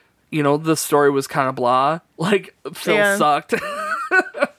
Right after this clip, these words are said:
Speaker 1: Phil is annoying. Um, you wanna move on to gameplay? Or, sorry,
Speaker 2: Graphics.
Speaker 1: graphics?
Speaker 2: Yeah.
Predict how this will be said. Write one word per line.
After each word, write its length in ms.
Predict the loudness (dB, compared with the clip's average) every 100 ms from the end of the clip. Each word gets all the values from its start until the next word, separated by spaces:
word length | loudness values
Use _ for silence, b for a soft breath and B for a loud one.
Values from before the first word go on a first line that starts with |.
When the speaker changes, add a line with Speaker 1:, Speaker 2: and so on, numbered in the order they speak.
| B B -20 B _
Speaker 1:
Phil 260 | 0 2 2
is 120 | 2
annoying. 580 | 0 2 0 -4 -6 -16 b b b b b b b b b 0
Um, 440 | 4 4 2 -4
you 80 | 0
wanna 180 | 2 2
move 140 | 2
on 100 | 0
to 80 | 0
gameplay? 440 | -4 0 2 0 -4 -6
Or, 220 | 2 2 2
sorry, 280 | -2 2 0
Speaker 2:
Graphics. 140 | 0
Speaker 1:
graphics? 600 | 0 0 -2 -6 -12 -10 -2
Speaker 2:
Yeah. 160 | -2